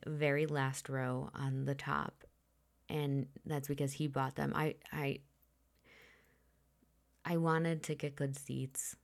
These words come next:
Like, maybe I'll never see them again. But he was like, "I got it. I'll take care of it." At literally the last row. It was a small theater, but still.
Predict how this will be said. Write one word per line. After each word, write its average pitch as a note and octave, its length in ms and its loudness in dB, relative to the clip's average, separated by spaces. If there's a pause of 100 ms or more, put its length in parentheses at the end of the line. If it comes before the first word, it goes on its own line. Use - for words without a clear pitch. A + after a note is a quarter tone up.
(220)
Like, C#3+ 200 -4
maybe D3 400 2
I'll C#3 100 2
never C3+ 300 2
see C3 220 -2
them C3 220 0
again. C3 420 -2 (360)
But D3 360 0
he D#3 80 -2
was C#3+ 120 0
like, C#3 120 -2
"I C3 100 2
got A#2 260 2
it. A#2 120 2
I'll - 100 0
take - 220 -4
care G#1+ 160 -2
of - 100 -2
it." - 220 -4 (920)
At A#2 100 -4 (120)
literally C#3+ 800 4
the C#3 340 0
last A2+ 420 2
row. - 380 0 (640)
It F3+ 40 -2
was G#3 100 4
a A#3+ 60 10
small A#3+ 220 6
theater, A3 320 4
but C#3 220 -2
still. - 280 -2